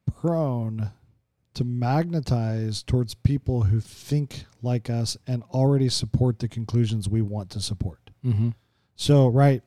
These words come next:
Speaker 1: if somebody's listening to this and they disagree with me, they're gonna, they're gonna be like, "I was right," the second they find somebody, whether it be an author, another podcaster, somebody online, some other pastor that's famous online,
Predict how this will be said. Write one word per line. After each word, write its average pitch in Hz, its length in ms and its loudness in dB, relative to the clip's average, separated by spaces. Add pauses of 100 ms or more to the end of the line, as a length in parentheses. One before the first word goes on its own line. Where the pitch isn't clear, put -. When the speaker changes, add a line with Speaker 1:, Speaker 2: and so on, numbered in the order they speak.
(220)
Speaker 1:
if 143 140 -4
somebody's 175 320 2
listening 143 300 4
to 123 80 2
this 120 160 2
and 123 100 0
they 117 60 0
disagree 120 480 2
with 123 180 2
me, 87 340 -12 (1120)
they're 139 360 6
gonna, 156 220 4
they're 131 220 6
gonna 175 180 4
be 123 140 4
like, 101 220 -4
"I 135 120 2
was 120 220 0
right," 117 460 0
the 123 100 0
second 127 360 0
they 131 140 2
find 127 360 -2
somebody, 117 600 2
whether 120 360 2
it 98 80 -4
be 107 100 0
an 101 100 -2
author, 151 600 4
another 110 360 -2
podcaster, 127 880 0
somebody 104 340 -4
online, 131 640 0
some 120 200 -2
other 98 200 -4
pastor 131 400 0
that's 107 200 -6
famous 127 380 -4
online, 117 580 -2